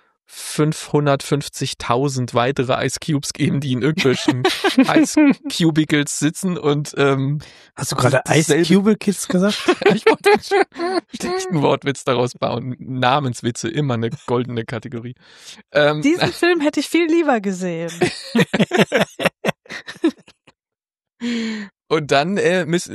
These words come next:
Speaker 1: also die muss es irgendwo geben, weil sonst, sonst skaliert das ja nicht. Also da reichen auch fünfhunderttausend nicht, das skaliert so überhaupt nicht, wenn die das so machen. Aber gut. Ähm, darauf wollte der Film nicht hinaus.
Speaker 4: Nee.
Speaker 3: Ja.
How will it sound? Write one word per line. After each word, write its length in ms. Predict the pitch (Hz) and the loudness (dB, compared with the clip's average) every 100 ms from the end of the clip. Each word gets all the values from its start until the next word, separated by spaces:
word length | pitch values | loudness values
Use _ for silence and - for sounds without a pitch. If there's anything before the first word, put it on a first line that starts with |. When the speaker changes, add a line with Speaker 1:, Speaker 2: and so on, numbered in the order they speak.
| 123 | -6
Speaker 1:
also 160 | - 143 | -4 -4
die 140 | 143 | -2
muss 160 | 175 202 | -2 -2
es 100 | - | -2
irgendwo 260 | 196 214 | 0 0
geben, 340 | 202 208 120 107 | 2 2 0 0
weil 160 | 107 | 0
sonst, 300 | 117 127 - - - | 2 -2 -4 -8 -2
sonst 300 | 123 156 - | -2 -2 -2
skaliert 300 | 170 185 151 | 0 0 0
das 100 | 113 | -2
ja 80 | |
nicht. 280 | 104 101 - _ _ _ _ _ _ - | -6 -8 -12 _ _ _ _ _ _ -6
Also 260 | - - | -4 -4
da 220 | - - - | -6 -8 -6
reichen 280 | 147 147 | -2 -2
auch 80 | - | -2
fünfhunderttausend 560 | - 147 127 147 190 135 | -4 -4 -4 0 0 0
nicht, 160 | 107 | -4
das 120 | - - | -6 -4
skaliert 300 | 123 110 - | -2 -2 -2
so 140 | - | -2
überhaupt 400 | 139 113 - - | 2 2 2 0
nicht, 220 | 110 - | -6 -4
wenn 100 | 185 | -2
die 80 | 220 | -2
das 160 | 120 - | -2 -4
so 80 | |
machen. 300 | 107 104 113 - - - - - _ _ - | -4 -6 -10 -18 -20 -20 -20 -20 _ _ -6
Aber 200 | 117 165 | -2 -2
gut. 280 | 101 - - _ _ _ _ _ _ _ _ _ _ | -2 -12 -18 _ _ _ _ _ _ _ _ _ _
Ähm, 400 | 117 110 107 110 - _ _ _ _ _ _ | -2 -2 -2 -6 -12 _ _ _ _ _ _
darauf 260 | 117 120 | -4 0
wollte 160 | - - | -2 0
der 100 | 117 | -2
Film 240 | - 117 | 0 -2
nicht 140 | 104 - | -2 -4
hinaus. 380 | - - - - _ _ _ _ _ - | -6 -8 -10 -18 _ _ _ _ _ -12
Speaker 4:
Nee. 320 | 196 180 185 - _ _ - | -10 -8 -10 -14 _ _ 0
Speaker 3:
Ja. 240 | 135 123 | 2 0